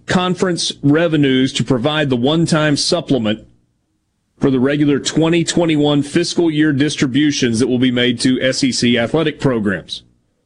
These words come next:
Greg Sankey said the extraordinary circumstances produced by the global pandemic have presented colleges and universities with an unprecedented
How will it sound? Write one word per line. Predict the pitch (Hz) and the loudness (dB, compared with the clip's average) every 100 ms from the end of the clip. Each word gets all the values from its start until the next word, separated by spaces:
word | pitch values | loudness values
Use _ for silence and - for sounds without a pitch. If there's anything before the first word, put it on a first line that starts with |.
| _ _ _ _ _ _ | _ _ _ _ _ _
Greg | - 165 160 | -2 -2 0
Sankey | 180 175 170 | 0 0 0
said | 143 165 | 0 0
the | 139 | 2
extraordinary | 131 - 180 180 180 170 147 | -2 0 0 0 0 0 0
circumstances | 180 180 170 - 175 160 160 | -2 0 -2 0 -2 0 -2
produced | - 131 156 151 | 0 0 0 0
by | 143 | 0
the | 135 | 2
global | 127 123 110 | 0 0 0
pandemic | 131 120 139 151 - - | 0 0 0 0 -2 -4
have | 131 113 | -4 0
presented | 120 123 139 113 | 0 0 -2 0
colleges | 143 143 131 127 | -2 0 0 2
and | 117 | 2
universities | 127 123 139 156 147 147 127 | 2 2 0 -2 0 0 0
with | 117 | 0
an | 117 135 | -2 0
unprecedented | 147 143 - 156 - 160 156 156 143 139 | 0 0 -2 -2 0 0 2 2 0 -2